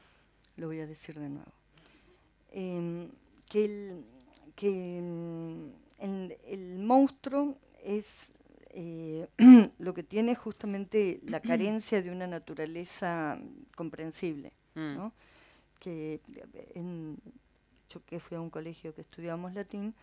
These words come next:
Speaker 1: eh, mostrare era el, el, era la ma-, era como faino, el, el, en griego es, es el fenómeno, es lo que aparece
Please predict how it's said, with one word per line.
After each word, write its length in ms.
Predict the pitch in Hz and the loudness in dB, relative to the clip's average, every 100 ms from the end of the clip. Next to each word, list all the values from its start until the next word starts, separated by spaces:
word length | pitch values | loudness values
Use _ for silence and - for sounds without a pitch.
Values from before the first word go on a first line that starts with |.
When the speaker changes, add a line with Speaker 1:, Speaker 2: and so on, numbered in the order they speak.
| - - - - | -20 -20 -20 -18
Speaker 1:
eh, 160 | - 170 | -10 -8
mostrare 800 | 165 170 - - 208 196 214 190 | -6 -8 -4 2 4 4 0 -2
era 240 | 180 185 - | -2 -2 -2
el, 460 | - 156 156 143 - | -6 -14 -14 -16 -14
el, 840 | - 160 156 156 151 151 147 139 127 - _ _ _ _ _ - | -12 -10 -10 -10 -10 -8 -8 -8 -10 -14 _ _ _ _ _ -14
era 220 | 175 175 | -6 -4
la 100 | 180 151 | -2 -2
ma-, 140 | 147 | -2
era 240 | - 180 165 | -4 -4 -4
como 180 | 165 | -4
faino, 480 | 156 208 180 170 160 | -2 2 2 0 -4
el, 180 | 151 147 170 | -6 -8 -12
el, 240 | 160 - | -12 -12
en 140 | 170 | -10
griego 360 | 165 185 175 160 | -8 -4 0 2
es, 280 | 170 170 - | 2 -2 -12
es 200 | 170 170 | -12 -10
el 120 | 180 | -10
fenómeno, 600 | - 180 196 175 160 160 | -8 -2 0 0 -2 -6
es 180 | 165 175 | -6 -6
lo 180 | 185 175 | -6 -2
que 80 | 175 | 0
aparece 720 | 165 175 220 220 - 240 | 2 4 2 0 -4 -6